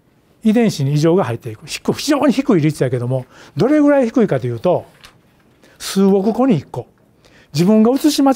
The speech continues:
う時のことを思ったら分かるでしょ。数億個に一個しかエーシージーっていうのを写し間違いはないと言われてます。で、ドライバー変異は一パーセントぐらいしかないから、当然変異というのはランダムに入るから、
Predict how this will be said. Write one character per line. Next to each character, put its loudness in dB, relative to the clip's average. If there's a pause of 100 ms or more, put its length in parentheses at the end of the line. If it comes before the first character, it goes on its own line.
(160)
う -4
時 0
の 2
こ -2
と -2
を 0
思 0
っ 0
た 0
ら 2
分 0
か 2
る -2
で -4
し -12
ょ。 -12 (260)
数 -2
億 2
個 0
に 4
一 0
個 -2
し -6
か -2
エ 2
ー 2
シ -2
ー -2
ジ -2
ー -2
っ -4
て -8
い -2
う -
の -4
を -6
写 -8
し -10
間 0
違 -8
い 0
は -2
な -4
い -2
と -10
言 -10
わ -10
れ -14
て -20
ま -18
す。 -20 (1120)
で、 -2 (640)
ド 0
ラ 2
イ 2
バ 0
ー 0
変 2
異 4
は 2
一 -4
パ -2
ー -2
セ 0
ン 2
ト -2
ぐ 2
ら 2
い -4
し -12
か -8
な -4
い -4
か -10
ら、 -6
当 0
然 0 (300)
変 2
異 -4
と -2
い 2
う 2
の 0
は -2
ラ 0
ン -6
ダ -2
ム 0
に -2
入 -6
る -6
か -10
ら、 -4